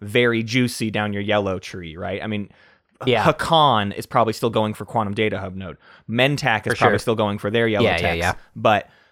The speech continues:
Speaker 1: and, and Scanlink, it's nice that that's maybe in their path rather than having to do something different, but it's still, it's a, it's a tricky world for yellow now.
Speaker 2: I will say this though, the, the only, I, 'cause I don't wanna just dunk on yellow right here. I, I think with the new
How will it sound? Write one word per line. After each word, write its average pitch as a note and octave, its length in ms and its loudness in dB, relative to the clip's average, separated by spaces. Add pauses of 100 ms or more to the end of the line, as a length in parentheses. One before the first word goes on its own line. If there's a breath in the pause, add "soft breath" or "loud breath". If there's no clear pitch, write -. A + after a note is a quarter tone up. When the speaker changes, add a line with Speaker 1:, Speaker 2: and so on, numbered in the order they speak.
(240 soft breath)
Speaker 1:
and, C3 160 -2
and B2+ 140 0
Scanlink, C#3+ 600 0
it's B2 160 -4
nice B2+ 280 -2
that - 100 -20
that's B2+ 220 -2
maybe A#2 340 0
in A2 80 -2
their G2 140 -4
path A2 400 -2
rather G#2 200 0
than G2+ 300 -6
having G#2 380 -6
to G2 60 -6
do G2 120 -6
something G2+ 360 -6
different, G#2+ 500 -2
but G2 260 2
it's - 160 -6
still, G2+ 480 -2 (300 soft breath)
it's A2 180 -10
a, F#2+ 220 -6
it's A2+ 120 -4
a G#2+ 40 -8
tricky B2+ 340 -4
world G#2 320 0
for G2 120 -8
yellow F2+ 320 -6
now. E2+ 360 -14 (800)
Speaker 2:
I D#3 140 4
will F3 200 4
say E3+ 200 2
this D3 240 2
though, F#2+ 260 0
the, B2+ 220 2
the C3 120 2
only, D3 360 2
I, A#2+ 180 2
'cause A#2 140 -4
I B2 80 4
don't C#3 120 2
wanna B2 200 2
just G#2 200 -2
dunk A#2+ 240 2
on G#2 140 2
yellow G2+ 340 2
right G#2 180 2
here. G#2+ 220 2
I, A2 220 0 (160)
I D3+ 240 4
think A#2 420 -4
with A#2 280 0
the G#2+ 120 -2
new A#2+ 460 2